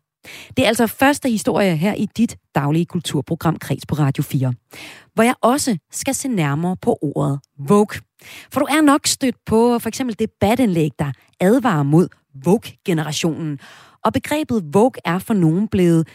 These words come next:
det nye politiske skældsord. Og det er simpelthen også et super effektivt skældsord, fordi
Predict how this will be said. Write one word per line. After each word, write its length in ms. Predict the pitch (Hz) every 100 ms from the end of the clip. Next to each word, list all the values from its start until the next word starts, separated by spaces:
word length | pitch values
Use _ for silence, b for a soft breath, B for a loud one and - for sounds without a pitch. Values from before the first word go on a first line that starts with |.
| B -
det 100 | 220
nye 380 | 202 180 202 233 _
politiske 680 | 254 208 147 147 - 190 -
skældsord. 600 | - - - 254 - - - _ _
Og 80 | 226
det 80 | 247
er 240 | - 311 359 b b b
simpelthen 540 | - - 330 - 294
også 240 | 208 233 -
et 100 | 269
super 360 | - - 302 254
effektivt 500 | - 269 302 - 277
skældsord, 480 | - 277 - - 220 b b b b _
fordi 520 | - 269 _ -